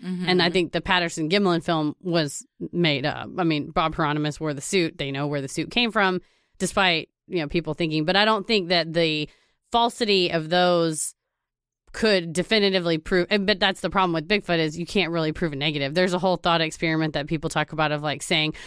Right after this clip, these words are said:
Speaker 2: "There's a dragon in the room with me." Okay, well, then you c-, why can't I see him? Well, he's invisible. Okay, I'll put powder on the floor and he'll walk through the powder.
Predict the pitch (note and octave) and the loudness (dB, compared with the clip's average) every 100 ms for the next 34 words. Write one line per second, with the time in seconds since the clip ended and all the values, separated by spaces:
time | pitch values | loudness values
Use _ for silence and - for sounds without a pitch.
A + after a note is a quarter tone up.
0 | - - G#3 A3 A#3+ D4+ E4+ C4 G3 F#3 | -16 -2 0 2 2 2 4 4 4 4
1 | F3 E3 - E3 D#3 A#3 B3 A3+ G#3 G3+ | 4 2 0 -2 2 0 2 2 4 4
2 | F#3 E3+ F3 F#3 F3 F3 - - - F#3 | 2 2 2 2 2 -2 -8 -16 -6 0
3 | F#3+ - G3 E3+ - D#3+ C3+ D#3+ G#3+ B3+ | 0 2 0 0 -2 -2 -2 0 4 4
4 | A3+ A#3+ A3+ F#3+ D#3 D3+ _ - C#4 C#4+ | 2 2 0 0 -2 -4 _ -4 0 2
5 | A#3 A3+ B3 B3 A#3 G#3 F3 E3+ - E3 | 2 2 -2 2 2 2 0 -2 -2 -2
6 | D#3+ E3 F3 F3+ F#3 F#3 E3+ F3 D3+ | 0 0 0 2 0 -2 0 0 -2